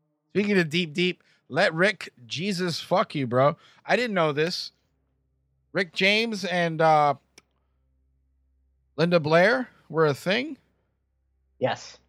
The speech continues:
Speaker 1: In the eighties? I heard that they had s-, crazy stories.
Speaker 2: I don't know about the stories. I just know that that is one of those random Hollywood couples that
Speaker 1: Because
Speaker 2: I've seen on lists.
Speaker 1: because I was, uh, perusing the Facebook.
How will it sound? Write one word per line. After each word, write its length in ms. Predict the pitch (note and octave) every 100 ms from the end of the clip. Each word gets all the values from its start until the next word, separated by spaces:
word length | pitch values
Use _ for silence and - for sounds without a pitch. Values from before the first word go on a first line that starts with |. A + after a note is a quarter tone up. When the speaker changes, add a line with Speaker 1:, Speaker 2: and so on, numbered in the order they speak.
| -
Speaker 1:
In 60 |
the 180 | B2+ A#2
eighties? 360 | D3 F#3 D#4+ F#3+
I 100 | D#3
heard 160 | G3 G#3
that 200 | G3 D#3
they 140 | D#3
had 140 | D#3+
s-, 180 | D3 - -
crazy 380 | - E3 D3+ C#3+
stories. 520 | - D3+ D3 G2+ - _ _ _ _ _ _ _ _ _ _ _
Speaker 2:
I 180 | - D3+
don't 200 | D#3 D3+
know 120 | D3+
about 240 | D3 C#3+ B2
the 60 |
stories. 440 | C3 D3+ C3+ C3 B2+
I 100 | B2+
just 220 | B2 A#2
know 180 | B2 A#2+
that 160 | A#2
that 180 | C3 B2
is 160 | A#2+ B2
one 160 | A#2
of 140 | A2+ G#2
those 280 | A#2 A2+ F#2+ C#2+
random 520 | G2+ A#2 A2+ A#2 A2+
Hollywood 500 | A2+ A2 A2+ A2 G#2+
couples 460 | - A#2+ A#2+ B2 A#2
that 100 | B2
Speaker 1:
Because 460 | E3 - F3+ F3
Speaker 2:
I've 160 | D3 B2
seen 60 | B2+
on 60 |
lists. 320 | C3 C3+ - _ _ - D#3
Speaker 1:
because 320 | E3 E3+ D#3+
I 120 | D#3
was, 240 | E3 E3 D3
uh, 200 | D#3+ D3
perusing 600 | - D#3 F3+ E3 E3+ D#3
the 80 | C#3+
Facebook. 600 | - F#3+ - D#3 D#3